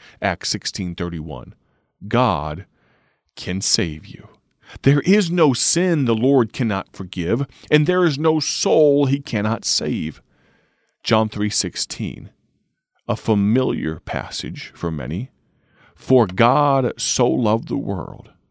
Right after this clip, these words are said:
that he gave his only begotten Son, that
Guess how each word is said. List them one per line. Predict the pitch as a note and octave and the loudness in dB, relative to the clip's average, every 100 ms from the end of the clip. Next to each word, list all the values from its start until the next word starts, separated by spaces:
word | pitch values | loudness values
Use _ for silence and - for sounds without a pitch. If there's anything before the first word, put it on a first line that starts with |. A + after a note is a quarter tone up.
| _ _ | _ _
that | - A2 C#3 C#3 | -2 2 4 2
he | D3+ C#3 | -4 -4
gave | B2 A2+ C3+ A#2 F2+ D2 - _ _ | -4 0 2 2 0 -4 -14 _ _
his | - C3+ A2 _ | 4 4 4 _
only | D3+ E3+ F#3+ G3 G3 F#3+ | 4 6 4 4 2 2
begotten | B2 G2+ F#2+ A2 A2+ D3 | 2 0 0 0 0 0
Son, | - - G#2+ F2+ F#2 | -2 0 0 0 0
that | G2 | 0